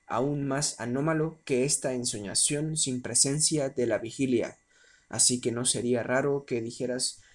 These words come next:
que no los sueñas tú, pero curiosamente uno puede lograr tener sueños lúcidos,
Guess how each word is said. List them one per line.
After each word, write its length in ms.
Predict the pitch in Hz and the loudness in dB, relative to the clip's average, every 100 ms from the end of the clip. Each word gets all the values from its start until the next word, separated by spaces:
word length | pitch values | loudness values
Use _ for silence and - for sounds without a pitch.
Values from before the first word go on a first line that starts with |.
| - - | -20 -4
que 120 | 127 | 0
no 200 | 127 135 | 2 2
los 300 | 139 139 - 101 | 0 0 -4 -2
sueñas 480 | - 123 107 98 - | -2 -2 0 0 2
tú, 280 | 156 147 - _ _ _ _ _ _ | 0 -2 -10 _ _ _ _ _ _
pero 240 | 131 123 120 | 2 4 2
curiosamente 840 | 117 113 120 104 120 139 143 131 | 0 0 0 0 -2 -2 -2 -2
uno 280 | 143 156 151 | -2 -4 -2
puede 260 | 135 123 | -2 0
lograr 460 | 113 107 117 123 123 | 0 -2 0 -2 -4
tener 280 | 117 117 123 | -8 -8 -8
sueños 520 | - 127 117 104 - | -4 -4 -4 -6 -2
lúcidos, 680 | 135 170 139 110 107 - | 0 2 0 -2 -6 -8